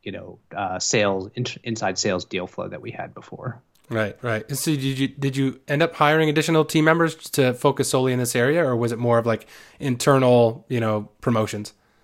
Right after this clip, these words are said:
Speaker 1: Uh, we started it out internally first. We felt
Speaker 2: Yeah.
Speaker 1: that was the way to, um, I guess, mitigate the most amount of risk, because we
Speaker 2: Sure.
Speaker 1: didn't have to have another person,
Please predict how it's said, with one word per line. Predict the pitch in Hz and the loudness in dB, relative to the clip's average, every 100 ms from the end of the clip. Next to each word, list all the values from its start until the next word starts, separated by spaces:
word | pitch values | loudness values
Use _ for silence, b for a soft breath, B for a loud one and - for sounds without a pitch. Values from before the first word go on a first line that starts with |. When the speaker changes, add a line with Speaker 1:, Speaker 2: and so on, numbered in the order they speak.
| b b b b b b | b b b b b b
Speaker 1:
Uh, | 151 165 165 | 0 2 2
we | 175 | 0
started | 180 - 220 277 226 | 0 -2 -2 -2 -4
it | 180 | -2
out | 170 | -4
internally | 131 135 - 127 123 113 | -4 -8 -8 -10 -8 -12
first. | - 127 226 - | -12 -12 -12 -8
We | 127 | -8
felt | - 123 | -2 -2
Speaker 2:
Yeah. | 110 | 0
Speaker 1:
that | 117 120 | -4 -4
was | 113 113 | -10 -10
the | |
way | 101 113 110 113 | -10 -6 -4 -6
to, | - 110 107 101 98 b b b - | -8 -6 -6 -8 -12 b b b -8
um, | 107 98 92 87 87 _ | -4 -2 -4 -8 -18 _
I | - | -12
guess, | 107 - | -10 -6
mitigate | 110 110 107 104 | -4 -4 -4 -4
the | 107 | -4
most | 104 107 | -6 -6
amount | 101 92 | -6 -8
of | 87 | -6
risk, | 98 - - | -6 -8 -10
because | - 107 107 | -10 -4 -2
we | 104 | 0
Speaker 2:
Sure. | 104 | -2
Speaker 1:
didn't | 131 | -2
have | 123 117 - | -4 -6 -6
to | 101 | -8
have | 127 113 107 107 | -4 -4 -4 -8
another | 110 110 107 | -12 -12 -12
person, | - 104 107 98 | -14 -14 -14 -16